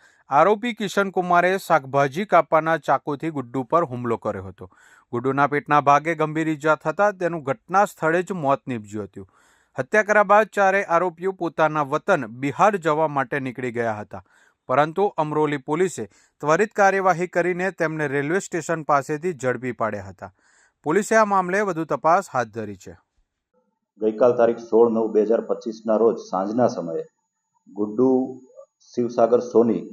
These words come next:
Speaker 2: નામના વ્યક્તિની, અ, કેટલાક ઇસમોએ, અ, હત્યા કરેલી છે. જે, અ, ગુડ્ડુ તથા હત્યારાઓ શ્રીરામનગર ગુજરાત હાઉસિંગ બોર્ડ ખાતેના રહેવાસીઓ છે. મૂળ તેઓ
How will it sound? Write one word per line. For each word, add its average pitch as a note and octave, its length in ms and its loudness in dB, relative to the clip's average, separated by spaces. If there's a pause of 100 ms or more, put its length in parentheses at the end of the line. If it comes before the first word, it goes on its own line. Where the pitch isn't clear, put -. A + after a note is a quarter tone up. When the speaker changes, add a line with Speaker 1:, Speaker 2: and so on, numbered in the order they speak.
(120)
Speaker 2:
નામના G#2 360 0
વ્યક્તિની, F#2+ 560 -4 (280)
અ, G2 380 -4
કેટલાક A2 300 0 (200)
ઇસમોએ, G#2+ 600 0
અ, F#2+ 300 -6 (100)
હત્યા G2+ 220 0
કરેલી G#2 320 -2
છે. - 180 -14 (960)
જે, A2 600 0
અ, G2 180 -4
ગુડ્ડુ G#2 460 -4
તથા G#2+ 220 2
હત્યારાઓ F2 540 2 (880)
શ્રીરામનગર A2+ 720 2 (420)
ગુજરાત G#2 300 0
હાઉસિંગ G2+ 340 0
બોર્ડ G#2 200 2
ખાતેના G2+ 480 0
રહેવાસીઓ F2+ 520 2
છે. - 160 -14 (1080)
મૂળ C#3+ 340 0
તેઓ B2+ 520 4